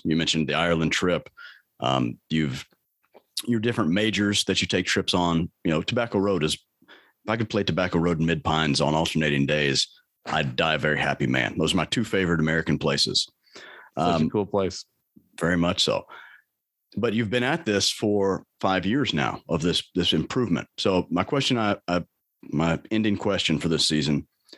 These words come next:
Speaker 1: two courses. One, you haven't played. What's on your list? Your, maybe your white whale. But the second part, I think, is the more interesting question. Where do you wish you could get back to?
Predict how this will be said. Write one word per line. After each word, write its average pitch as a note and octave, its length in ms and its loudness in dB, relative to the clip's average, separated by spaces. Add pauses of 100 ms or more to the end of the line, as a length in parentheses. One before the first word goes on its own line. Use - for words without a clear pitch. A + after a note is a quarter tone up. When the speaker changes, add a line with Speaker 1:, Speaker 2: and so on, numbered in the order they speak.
(440)
Speaker 1:
two E3+ 160 0
courses. - 400 0
One, B2 260 0
you D3 80 2
haven't B2+ 320 -2
played. G2 480 0 (600)
What's A2 240 0
on A2+ 160 0
your G#2 120 2
list? F#2 480 0 (260)
Your, F2 380 0
maybe E2+ 260 0
your E2 100 2
white E2 260 0
whale. E2 340 0 (300)
But - 240 -2
the - 60 -8
second - 400 0
part, D#2+ 280 -2 (160)
I F2+ 120 0
think, F#2+ 160 0
is E2 60 -6
the F2 60 -2
more E2+ 160 0
interesting E2+ 380 0
question. C#2 500 0 (720)
Where G#2 200 0
do D#3+ 60 0
you E3+ 80 2
wish C#3+ 220 0
you A2+ 60 0
could F#2+ 160 -6
get G#2+ 200 -2
back F2 280 -2
to? - 220 -2